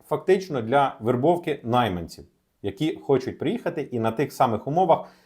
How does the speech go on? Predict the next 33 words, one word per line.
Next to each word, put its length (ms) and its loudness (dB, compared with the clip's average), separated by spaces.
що 220 2
і 220 0
українці, 560 2
підписати 640 0
контракт 520 2
і 100 -6
йти, 380 -2
е, 320 4
воювати 520 4
за 120 2
Україну. 580 -2
Ну, 200 -2
для 160 2
них 180 0
це 120 -6
буде, 320 2
я 100 0
не 100 -4
знаю, 200 -6
виглядати, 460 -2
напевне, 400 -6
як 160 -10
якесь 260 -8
заробітчанство, 880 -4
але 200 2
тим 180 0
не 80 0
менш, 340 0
для 220 6
України 520 0
це 160 -6
дуже, 360 2
е, 200 2